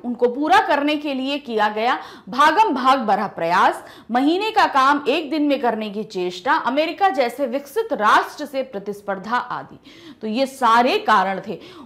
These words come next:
उनके एक्सपेक्टेशन बहुत ज़्यादा थे, प्रतियोगिता बहुत ज़्यादा थी। वो ऐसी चीज़ एक्सपेक्ट कर रहे थे जिसके लिए उन्हें बहुत ज़्यादा मेहनत करनी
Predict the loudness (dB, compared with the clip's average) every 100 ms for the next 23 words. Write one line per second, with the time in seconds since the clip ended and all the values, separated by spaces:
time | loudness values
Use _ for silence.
0 | -8 -6 -2 -2 -2 -6 -12 -10 -4 -2
1 | -2 -2 -2 0 0 0 0 0 -4 -4
2 | -8 -6 -4 -4 -2 0 0 -2 -4 -2
3 | 0 2 2 2 0 -2 -12 -18 -20 -18
4 | -4 0 2 0 2 0 2 2 2 -2
5 | -6 -6 -2 -2 -2 -4 -6 -6 -6 -4
6 | -4 -4 -8 -4 0 0 0 -2 0 0
7 | -2 -4 -6 -6 -6 -10 -6 -6 -6